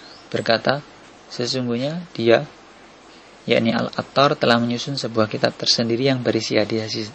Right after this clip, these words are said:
doif yang terdapat dalam As-Sahihain beserta jawabannya. Siapa yang ingin mengetahuinya secara lebih jelas, silahkan melihat kitab tersebut, karena di dalamnya terdapat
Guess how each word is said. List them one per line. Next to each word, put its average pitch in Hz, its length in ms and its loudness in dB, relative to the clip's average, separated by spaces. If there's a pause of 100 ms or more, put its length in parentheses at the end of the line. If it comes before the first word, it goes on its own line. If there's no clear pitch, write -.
(120)
doif 127 560 2 (480)
yang 120 160 2
terdapat 120 480 2 (800)
dalam 113 320 2
As-Sahihain 131 1200 0 (640)
beserta 120 400 0
jawabannya. 104 720 2 (880)
Siapa 139 320 4
yang 139 160 2
ingin 135 160 2
mengetahuinya 127 560 0
secara 123 320 2
lebih 117 240 0
jelas, 123 320 2 (160)
silahkan 123 400 0
melihat 123 400 0
kitab 123 320 0
tersebut, 131 400 -2 (960)
karena 117 240 4
di 127 160 -4
dalamnya 113 400 4
terdapat 113 400 2